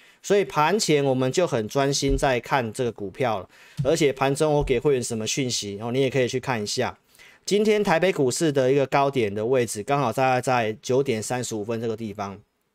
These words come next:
好，那我的会员朋友在早上都有收到相关讯息哈。那我告诉会员朋友什么？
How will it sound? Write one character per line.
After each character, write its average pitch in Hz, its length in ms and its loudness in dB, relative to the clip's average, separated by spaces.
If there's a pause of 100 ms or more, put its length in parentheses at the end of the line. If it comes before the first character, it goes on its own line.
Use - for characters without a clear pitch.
(640)
好， 131 200 2
那 196 120 4
我 156 120 4
的 147 60 2
会 190 120 2
员 156 140 2
朋 160 80 2
友 143 100 2
在 139 340 2 (240)
早 117 160 0
上 147 220 0
都 147 80 4
有 123 80 2
收 131 140 0
到 131 100 4
相 123 180 -2
关 120 220 -2
讯 120 180 -2
息 95 240 -6
哈。 98 240 -10
那 139 140 2
我 117 140 2
告 143 160 2
诉 143 120 2
会 135 120 2
员 120 100 2
朋 110 100 -6
友 113 80 -4
什 104 160 -8
么？ 90 220 -14